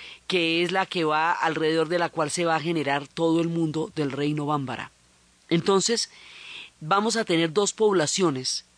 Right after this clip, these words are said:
que aparentemente son muy distintas, porque hay un mundo árabe, berber, tuareg, que viene de las grandes dunas,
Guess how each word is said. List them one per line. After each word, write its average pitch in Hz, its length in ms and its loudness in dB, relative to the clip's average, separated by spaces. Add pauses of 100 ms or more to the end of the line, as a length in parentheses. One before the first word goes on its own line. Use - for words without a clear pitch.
que 165 80 -2
aparentemente 185 800 0
son 190 260 2
muy 185 240 -2
distintas, - 760 -4 (440)
porque 165 260 -2
hay 165 140 2
un 185 100 0
mundo 185 340 2
árabe, 165 360 2
berber, 151 580 0 (180)
tuareg, 175 380 0 (560)
que 175 160 2
viene 196 340 2
de 190 180 2
las 143 220 0
grandes 175 580 0
dunas, 151 520 -4